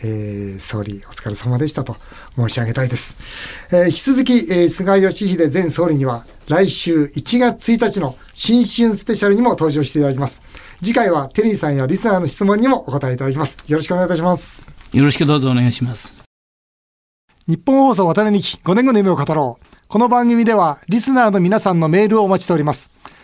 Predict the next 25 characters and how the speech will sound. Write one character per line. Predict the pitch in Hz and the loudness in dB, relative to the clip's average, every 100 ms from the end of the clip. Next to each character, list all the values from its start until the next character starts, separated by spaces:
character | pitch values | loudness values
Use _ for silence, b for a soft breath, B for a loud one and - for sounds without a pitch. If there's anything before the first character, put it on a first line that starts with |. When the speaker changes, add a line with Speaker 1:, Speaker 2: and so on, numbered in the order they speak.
| B | B
Speaker 1:
メ | 202 262 | 0 2
ー | |
ル | 269 | 2
ア | |
ド | 269 | 2
レ | 220 | 0
ス | 165 | 0
は、 | 156 143 - | 0 0 -2
夢 | 170 240 240 165 | 2 2 2 0
五 | 208 220 | 0 0
ア | 175 | -4
ッ | |
ト | 175 196 | -2 0
マ | 185 | 0
ー | |
ク | - - - | -2 -12 -10
一 | - 240 | 0 2
二 | 233 202 | 4 4
四 | 185 208 | 4 4
二 | 196 | 2
ド | 151 | 0
ッ | |
ト | 151 | -4
コ | 147 | -6
ム。 | 135 | -6